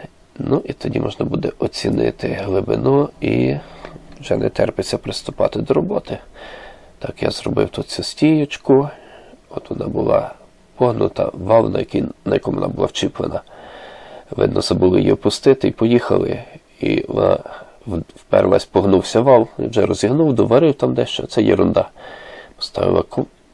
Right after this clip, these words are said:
поставив акумулятор. Ну, такий мотоблок вже ближче до трактора, ніж легкий. Ну і треба довести до розуму,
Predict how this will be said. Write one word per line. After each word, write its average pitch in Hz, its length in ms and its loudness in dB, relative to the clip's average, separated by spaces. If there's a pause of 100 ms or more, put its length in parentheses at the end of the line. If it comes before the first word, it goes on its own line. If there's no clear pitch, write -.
(240)
поставив - 500 -4
акумулятор. 120 800 0 (800)
Ну, 180 120 -2
такий - 340 2
мотоблок 113 460 2
вже 104 140 -2
ближче 101 380 0
до 95 100 -2
трактора, - 560 -2
ніж 87 420 -8
легкий. - 640 -6 (880)
Ну 147 180 2
і 135 40 2
треба 107 340 2
довести 101 520 -2
до 101 200 2
розуму, 82 460 -2